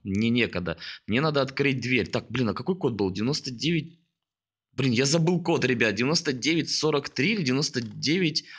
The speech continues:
семьдесят шесть. Ну, что-то в этом роде было. Так, давайте я посмотрю ещё раз.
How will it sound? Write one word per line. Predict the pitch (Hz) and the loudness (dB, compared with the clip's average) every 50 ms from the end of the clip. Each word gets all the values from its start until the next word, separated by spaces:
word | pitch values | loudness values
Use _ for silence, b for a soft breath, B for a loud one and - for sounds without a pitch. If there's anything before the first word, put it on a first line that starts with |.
| B B B B B B B B B _ _ _ _ - | B B B B B B B B B _ _ _ _ -8
семьдесят | - - - - - - 131 143 139 131 127 113 107 123 113 - | -4 -2 0 2 2 2 2 2 2 2 2 2 2 2 2 2
шесть. | - - - - - - - 120 139 165 175 165 165 - - - - - - - - - _ _ _ _ _ _ _ _ b b b b b b b b b - | 2 2 2 2 2 2 2 2 2 2 2 2 0 -2 -4 -2 -4 -4 -4 -4 -8 -18 _ _ _ _ _ _ _ _ b b b b b b b b b -6
Ну, | 101 110 | -2 -2
что-то | - - 180 180 180 170 156 | 0 0 0 0 2 2 2
в | 151 | 2
этом | 165 165 165 160 165 165 | 2 0 2 2 2 2
роде | 165 165 151 123 104 98 | 4 4 2 2 0 0
было. | 92 90 87 90 82 80 82 76 - _ _ _ _ _ _ _ _ _ _ _ _ _ _ _ _ _ _ _ _ _ _ _ _ _ _ _ _ _ _ _ _ _ _ _ - | -2 -2 -2 -2 -2 -4 -6 -10 -14 _ _ _ _ _ _ _ _ _ _ _ _ _ _ _ _ _ _ _ _ _ _ _ _ _ _ _ _ _ _ _ _ _ _ _ -2
Так, | - 110 92 90 95 | 0 0 0 0 -2
давайте | 101 110 117 117 104 87 - 107 | 0 2 2 2 2 2 2 0
я | 104 98 | 0 0
посмотрю | 104 - - - - 107 104 104 - 127 131 123 | -2 -4 -4 -2 -2 -2 -2 -2 -2 -2 0 0
ещё | 107 98 - - - 104 | 2 2 2 2 2 2
раз. | 98 131 180 190 - - - b | 2 2 2 2 0 -2 -6 b